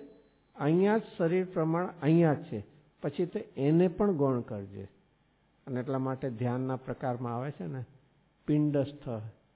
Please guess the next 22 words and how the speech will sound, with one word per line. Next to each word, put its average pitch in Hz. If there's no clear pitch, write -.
આવે 156
છે 226
ને, 180
આ 123
શરીરની 131
રૂપી 123
અંદરમાં 110
જ. 104
પદસ્થ, 127
પિંડસ્થ, 120
રૂપ 123
અને 120
રૂપાતીત 117
એમાં 175
છે 269
ને, -
એમાં 156
પિંડસ્થ. 175
અત્યારના 165
હું 175
કેવું 196
છું, 208